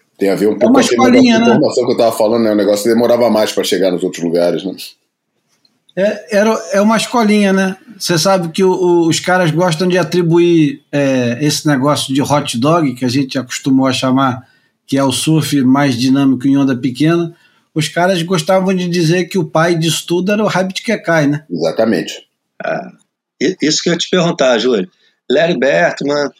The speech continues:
Speaker 3: Vince Klein, Mark Liddell, a turminha do Benaipa, né, cara? Benaipa
Speaker 1: O Buttons, né?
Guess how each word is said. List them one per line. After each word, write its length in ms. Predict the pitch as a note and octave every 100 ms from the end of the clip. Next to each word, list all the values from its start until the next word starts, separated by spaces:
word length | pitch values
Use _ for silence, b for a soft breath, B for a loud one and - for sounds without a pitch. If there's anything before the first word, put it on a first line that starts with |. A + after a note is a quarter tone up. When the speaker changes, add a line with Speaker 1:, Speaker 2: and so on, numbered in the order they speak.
| _ _ _
Speaker 3:
Vince 300 | B2 D#3 -
Klein, 580 | - B2+ C3+ D3+ D3 A#2
Mark 300 | A2+ C#3 -
Liddell, 680 | A2 B2+ D3+ D3 C#3 C#3 C3 -
a 100 | C#3
turminha 500 | - C3+ B2+ D3 D#3
do 560 | C#3 D3+ C#3 A#2 F#2+ E2+ _ _ _ -
Benaipa, 560 | D#3 D3 C3+ G2+ A2+
né, 120 | A2 G#2
cara? 280 | G2+ F2+
Benaipa 920 | F2+ G2 G#2 B2+ - C#3 C#3+ C3+ G2+ -
Speaker 1:
O 280 | A#2 B2 -
Buttons, 380 | C#3 - C#3 A2
né? 140 | A#2